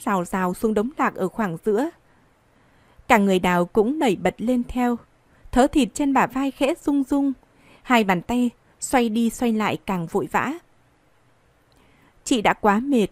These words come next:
nhưng đôi gò má đầy tàn hương vẫn nhọn hoắt bướng bỉnh, và hai con mắt nhỏ tí vẫn ánh lên thách thức. Vừa lúc đến giờ nghỉ mười lăm phút, Huân đã bước ra. Đào vẫn còn dún thêm mấy đạp,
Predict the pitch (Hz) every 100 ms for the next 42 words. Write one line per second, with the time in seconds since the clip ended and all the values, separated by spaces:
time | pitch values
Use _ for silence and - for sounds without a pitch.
0 | _ _ - 233 226 220 220 202 165 170
1 | 185 269 220 190 180 190 254 254 240 262
2 | 330 220 214 294 - 220 214 269 277 196
3 | 160 _ _ _ 214 220 220 233 285 -
4 | 285 349 - 277 190 - 220 214 311 -
5 | - 247 240 214 220 262 233 294 302 -
6 | 320 - _ _ _ _ _ _ _ _
7 | _ _ - - _ - - _ 233 220
8 | 208 233 339 220 214 - 254 208 208 165
9 | 165 - 220 208 185 247 240 - 311 -
10 | _ - - - 226 214 190 277 339 -
11 | 240 226 - _ _ _ _ _ 208 208
12 | 202 196 277 - 226 185 214 220 - 277
13 | 254 240 311 226 185